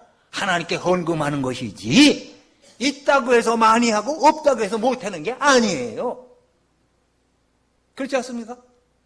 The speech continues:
아무 말 많아도 <laughs> 믿음 없으면 못하는 거예요. 예? 사납다 과부가, 아,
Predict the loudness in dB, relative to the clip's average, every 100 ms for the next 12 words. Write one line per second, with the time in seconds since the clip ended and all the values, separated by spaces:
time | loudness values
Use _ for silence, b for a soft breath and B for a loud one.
0 | _ _ _ _ _ _ _ _ _ -8
1 | -6 -4 -4 -4 -8 -12 -14 -12 -12 -14
2 | -14 -16 -16 -18 -20 _ _ _ _ _
3 | _ _ -12 -12 -14 _ _ _ _ _
4 | _ _ _ _ _ _ _ _ _ _
5 | _ _ _ -12 -10 -10 -8 -10 -8 -10
6 | -10 -10 -12 -12 _ _ _ _ _ -12
7 | -12 -12